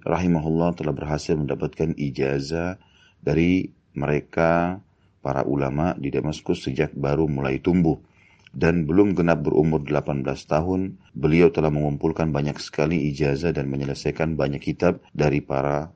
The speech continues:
ulama-ulama Damaskus. Perhatian dan orientasinya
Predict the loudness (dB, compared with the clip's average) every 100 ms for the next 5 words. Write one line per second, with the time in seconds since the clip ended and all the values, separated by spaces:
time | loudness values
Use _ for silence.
0 | 0 0 0 -2 -4 -4 -4 -4 -4 -6
1 | -6 -10 -10 -16 _ 2 2 2 -2 -2
2 | 0 2 2 0 0 -2 -2 -2 -6 -2
3 | 0 0 0 -2 -4